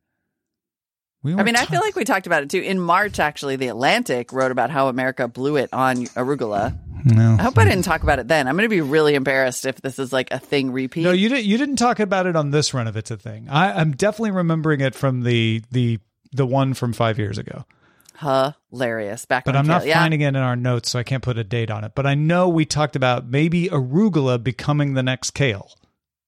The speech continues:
Speaker 2: Well, we're there.
Speaker 1: And now we're here.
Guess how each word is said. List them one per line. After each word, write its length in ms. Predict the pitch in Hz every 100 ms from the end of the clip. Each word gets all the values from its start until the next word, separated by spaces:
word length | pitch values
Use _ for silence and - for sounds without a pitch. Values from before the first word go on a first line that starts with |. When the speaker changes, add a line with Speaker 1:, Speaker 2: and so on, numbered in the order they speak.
| _ _ -
Speaker 2:
Well, 360 | 143 131 127 - _ _ -
we're 180 | 135
there. 360 | 135 127 110 113 _ _ _ _
Speaker 1:
And 280 | 139 131 120 - -
now 220 | 117 120
we're 100 | 135
here. 260 | 127 190